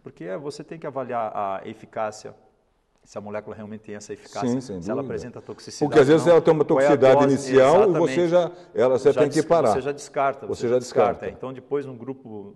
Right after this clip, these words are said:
Speaker 1: de, de pessoas, então, com a enfermidade, e aí depois num grupo maior. Então, todo esse prazo aí, todo esse tempo, né, é, ele é seguido pela indústria farmacêutica no mundo inteiro. Isso é um protocolo normal pra descoberta de qualquer medicamento.
Speaker 2: Isso leva
Speaker 1: Medicamento
Speaker 2: quanto tempo, em média?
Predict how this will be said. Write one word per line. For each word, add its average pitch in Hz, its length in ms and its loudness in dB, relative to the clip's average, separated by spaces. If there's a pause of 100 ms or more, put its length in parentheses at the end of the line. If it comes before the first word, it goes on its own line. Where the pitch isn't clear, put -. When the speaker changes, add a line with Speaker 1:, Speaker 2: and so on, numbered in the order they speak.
(200)
Speaker 1:
de, 104 220 -20
de 98 180 -20
pessoas, 104 440 -16
então, 107 200 -16
com 107 100 -18
a 104 40 -16
enfermidade, 107 680 -14 (420)
e 143 80 -12
aí 170 120 -10
depois 175 380 -8
num 185 80 -10
grupo 180 240 -12
maior. 147 440 -4 (480)
Então, 208 200 -10
todo 220 280 -8
esse 160 200 -10
prazo 139 460 -4
aí, 143 200 -10
todo 160 220 -14
esse - 160 -16
tempo, - 560 -14 (360)
né, 101 240 -18 (420)
é, 98 280 -14
ele 135 180 -10
é 185 120 -4
seguido 135 340 -12
pela 117 160 -14
indústria 127 240 -16
farmacêutica 123 480 -18
no 170 100 -16
mundo 165 240 -12
inteiro. 120 300 -14
Isso - 180 -20
é - 20 -18
um 143 40 -20
protocolo 165 520 -10
normal 156 380 -8
pra 170 100 -14
descoberta 131 560 -12
de 135 60 -20
qualquer 147 240 -14
medicamento. 165 240 -8
Speaker 2:
Isso 226 160 -2
leva 180 260 2
Speaker 1:
Medicamento 151 220 -2
Speaker 2:
quanto 180 240 -2
tempo, 98 400 0
em 71 60 -8
média? 62 240 -16